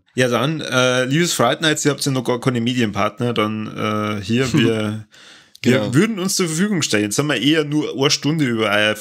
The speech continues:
Speaker 1: liebes Festival aufgenommen. Ansonsten für alle, die das heute zum ersten Mal gehört haben und, äh, sie inspirieren, äh, lassen konnten über diverse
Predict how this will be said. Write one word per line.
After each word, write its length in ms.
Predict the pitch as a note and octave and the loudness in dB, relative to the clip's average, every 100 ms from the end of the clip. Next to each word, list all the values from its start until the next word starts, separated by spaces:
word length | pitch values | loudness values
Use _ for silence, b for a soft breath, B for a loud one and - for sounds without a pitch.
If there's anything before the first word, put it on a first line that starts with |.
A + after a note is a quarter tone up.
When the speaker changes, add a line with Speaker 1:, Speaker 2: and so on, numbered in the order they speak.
| - | -6
Speaker 1:
liebes 560 | A#2+ G#2+ B2 B2+ A#2+ | -10 -6 -4 -2 0
Festival 440 | - B2 - G#2+ G2 | 0 -2 0 -2 0
aufgenommen. 600 | G#2+ - A#2 B2+ E3 _ _ - | -2 -2 -2 -2 -4 _ _ -6
Ansonsten 560 | G#2+ G#2 G#2+ - C#3+ C#3 | -2 0 0 -2 -4 -4
für 180 | A#2 | -2
alle, 180 | G2+ A#2+ | 0 0
die 200 | A#2 G#2+ | 0 -2
das 160 | G#2 - | -2 -2
heute 140 | A2 | -2
zum 100 | G#2+ | -4
ersten 280 | G2 G2+ - | -6 -6 -6
Mal 280 | F#2+ G2+ B2 | -2 -2 -2
gehört 320 | A#2+ B2 A#2+ | -2 -2 -2
haben 340 | A#2+ C3 C#3+ | -2 -2 -4
und, 340 | C3+ A#2 A2 A2+ | -6 -6 -4 -6
äh, 240 | F#2+ A2+ | -4 -4
sie 180 | G#2+ A2+ | -4 -4
inspirieren, 600 | A2 - A2 A#2 C#3 D3 | -6 -4 -2 -2 -2 -4
äh, 600 | - - - B2+ - A#2+ B B B B | -6 -4 -4 -4 -6 -10 B B B B
lassen 360 | A2+ B2 - D3+ | -2 -2 -2 -2
konnten 360 | C#3+ D#3 - | 0 -2 -2
über 180 | D3 B2+ | -2 0
diverse 600 | A#2 A2 A2+ B2+ B2+ A#2+ | 0 0 0 0 0 0